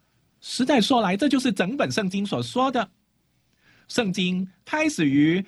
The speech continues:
神将他自己作为生命树摆在人面前，圣经结束于神与人一同成为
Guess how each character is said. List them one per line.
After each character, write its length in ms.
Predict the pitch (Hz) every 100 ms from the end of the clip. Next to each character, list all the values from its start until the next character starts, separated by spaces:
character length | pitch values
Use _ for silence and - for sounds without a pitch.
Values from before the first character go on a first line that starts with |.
| -
神 580 | - - 151 151 165 208 -
将 300 | 185 170 170
他 240 | 185 190
自 260 | 185 339 277
己 340 | 175 135 170 -
作 140 | - 185
为 140 | 156
生 260 | 156 320 311
命 160 | 220
树 240 | 156 180 117 -
摆 160 | 117
在 140 | 110 147
人 160 | 120
面 180 | 143 151
前， 400 | 127 113 117 208 - _ _ _ _ _
圣 260 | - 294 208
经 320 | 226 226 240 - _
结 240 | - 170 277
束 220 | 302 220
于 360 | 147 151 160 185 -
神 420 | - 202 180 233 -
与 200 | 175 147
人 640 | 135 135 135 135 139 202 - _ _ _ _
一 120 | 247
同 460 | 247 185 156 170 247 -
成 380 | - - 185 247
为 340 | 220 165 180